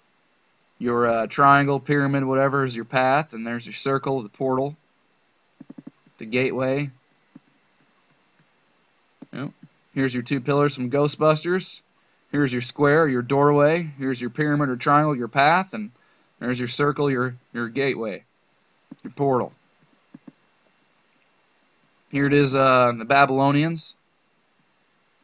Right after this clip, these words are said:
And here it is in the movie The Avengers, right? Here's even the square.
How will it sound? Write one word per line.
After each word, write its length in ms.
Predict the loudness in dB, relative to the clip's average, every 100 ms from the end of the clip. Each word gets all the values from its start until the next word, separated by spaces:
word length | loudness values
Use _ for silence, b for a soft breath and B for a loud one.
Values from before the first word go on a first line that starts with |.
| _
And 100 | -4
here 140 | 0 4
it 80 |
is 160 | 2 2
in 80 | -2
the 40 |
movie 580 | 0 2 2 0 0 -6 -14 _ _ _ _ _ _ _ _ _ _ _ -6
The 120 | -2
Avengers, 760 | 0 2 2 0 -2 -4 -10 -20 -20 -20 -4
right? 280 | 0 0 -2 _ _ _ _ _ _ _ _ _ _ _ _ _ _ _ -6
Here's 200 | -2 0
even 220 | 0 -2
the 80 | -4
square. 560 | -2 2 2 2 -2